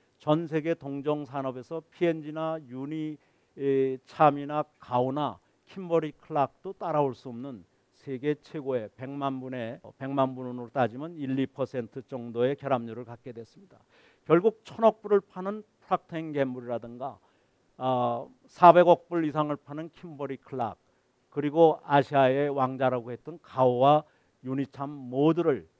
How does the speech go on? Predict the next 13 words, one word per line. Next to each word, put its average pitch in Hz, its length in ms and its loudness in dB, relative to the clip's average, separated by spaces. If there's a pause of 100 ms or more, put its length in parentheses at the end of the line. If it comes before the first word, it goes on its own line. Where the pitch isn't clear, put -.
(220)
어, 117 100 -12
한국 135 380 -8
시장과 123 520 -2
중국 131 340 -10
시장에서 123 640 -8 (260)
이길 139 280 0
수 - 140 -14
있는 127 400 -10 (280)
그 208 180 2
힘은 160 360 -8
이 151 120 -8
피플 196 460 -6
파워였습니다. 113 840 -8